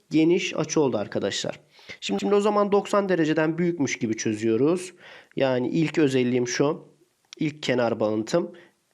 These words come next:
X'imiz kaçla kaç arasında? Altı, dört daha on. Altıdan dört çıktı, iki. Öncelikle bunu yazacağız. Şimdi doksan dereceden büyük olduğu için de şunu yazmam gerekecek.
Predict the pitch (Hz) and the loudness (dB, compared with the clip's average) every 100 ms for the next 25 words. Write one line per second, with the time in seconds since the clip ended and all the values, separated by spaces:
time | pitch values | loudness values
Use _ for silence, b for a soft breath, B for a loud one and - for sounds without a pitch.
0 | - 170 160 - 151 147 165 156 - - | -8 -6 -4 0 2 2 0 -4 -10 -14
1 | - 175 170 143 127 117 110 107 - 139 | -4 -4 -2 -2 -2 -2 -2 -2 -2 0
2 | 160 147 139 143 139 139 - 110 107 - | 2 0 0 -2 0 0 -4 -4 -4 -2
3 | 131 143 180 202 - _ _ _ _ b | 0 2 -2 -8 -20 _ _ _ _ b
4 | b b b b - 156 147 151 147 147 | b b b b -2 2 2 2 0 2
5 | 151 143 - - 196 170 - 110 - - | 2 0 -8 -6 -4 -2 -2 -4 -4 -2
6 | 175 175 147 - 131 143 156 156 165 185 | 0 2 0 2 2 4 2 2 0 -2
7 | 190 - 190 180 180 208 208 208 202 175 | -2 -4 0 0 2 0 0 0 0 0
8 | 139 135 160 175 180 139 117 113 190 - | 0 0 -4 -2 0 0 -2 -4 -4 -4
9 | 214 190 135 113 110 110 107 110 120 185 | 0 2 2 0 -2 -2 -2 -4 -4 -4
10 | - | -4